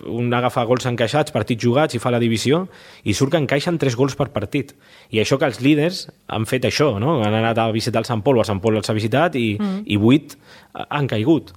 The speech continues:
Speaker 2: Sí, sí, això
Speaker 1: Sí.
Speaker 2: vol dir que només n'han encaixat un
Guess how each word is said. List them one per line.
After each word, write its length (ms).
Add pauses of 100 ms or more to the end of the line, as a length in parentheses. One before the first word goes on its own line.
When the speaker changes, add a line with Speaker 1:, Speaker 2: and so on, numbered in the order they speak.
(140)
Speaker 2:
Sí, 140
sí, 100
això 240
Speaker 1:
Sí. 60
Speaker 2:
vol 80
dir 100
que 180
només 340
n'han 280
encaixat 380 (180)
un 320